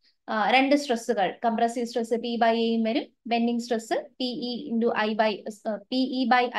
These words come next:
I into Y-യും വരും. ആ, സബ്സ്റ്റിറ്റ്യൂട്ട് ചെയ്ത് സോൾവ് ചെയ്യുമ്പോൾ നമ്മൾ വാല്യൂസ് എല്ലാം ഡയറക്റ്റ് ആയിട്ട് ഇട്ട് കൊടുക്കുക. എക്സെൻട്രിസിറ്റി, Y ഡിസ്റ്റൻസും സെയിം ആയിരിക്കും. ആ, സബ്സ്റ്റിറ്റ്യൂട്ട് ചെയ്ത് കഴിയുമ്പോൾ നമുക്ക് വൺ ഫോർട്ടി ന്യൂട്ടൺ per എം എം സ്ക്വയറിന് ആൻസർ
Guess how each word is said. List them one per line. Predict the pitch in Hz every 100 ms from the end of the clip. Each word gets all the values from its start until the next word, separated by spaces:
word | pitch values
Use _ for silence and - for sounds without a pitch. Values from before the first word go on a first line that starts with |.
| 208
I | 226
into | 220 214 202
Y-യും | 208 214
വരും. | 208 320 - _ _ _ -
ആ, | 226 220
സബ്സ്റ്റിറ്റ്യൂട്ട് | 277 277 - 285 262
ചെയ്ത് | 247 262
സോൾവ് | 262 226 233
ചെയ്യുമ്പോൾ | 233 226 277
നമ്മൾ | - 330 277
വാല്യൂസ് | 269 262 269 277
എല്ലാം | 262 247
ഡയറക്റ്റ് | 233 240 240
ആയിട്ട് | 254 240
ഇട്ട് | 220 220
കൊടുക്കുക. | 214 214 311
എക്സെൻട്രിസിറ്റി, | 233 233 269 254 262 262 262 330 - 277 233
Y | 240
ഡിസ്റ്റൻസും | 254 - 247 240 262
സെയിം | 254 226 220
ആയിരിക്കും. | 220 208 208 339 - _ _ _ _ -
ആ, | 202 202
സബ്സ്റ്റിറ്റ്യൂട്ട് | 226 226 226 247 240
ചെയ്ത് | 226 240
കഴിയുമ്പോൾ | 214 202 233
നമുക്ക് | 277 220
വൺ | 226 202 214
ഫോർട്ടി | 202 196 214
ന്യൂട്ടൺ | 190 190 196
per | 185
എം | 185 180
എം | 180
സ്ക്വയറിന് | 180 196 175 202
ആൻസർ | 196 185 190 240